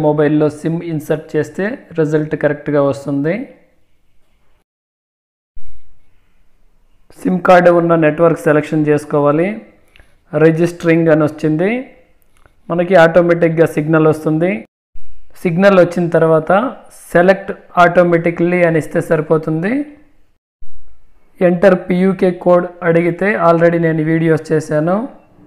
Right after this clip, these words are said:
డిస్క్రిప్షన్లో వీడియోస్ లింక్ ఉంటుంది. అలాగే ఇక్కడ చూడొచ్చు, కొన్ని మొబైల్స్లో అయితే పియూకే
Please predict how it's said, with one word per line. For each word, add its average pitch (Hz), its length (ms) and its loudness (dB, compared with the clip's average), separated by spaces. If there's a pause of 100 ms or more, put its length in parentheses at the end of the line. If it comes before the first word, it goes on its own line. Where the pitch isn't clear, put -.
(800)
డిస్క్రిప్షన్లో 185 680 -2 (140)
వీడియోస్ 165 360 0 (120)
లింక్ 160 260 -2
ఉంటుంది. 160 380 -2 (1300)
అలాగే 180 240 4
ఇక్కడ 180 160 0 (100)
చూడొచ్చు, 180 360 2 (260)
కొన్ని 180 300 4
మొబైల్స్లో 180 520 2
అయితే 170 180 0 (240)
పియూకే 180 440 -2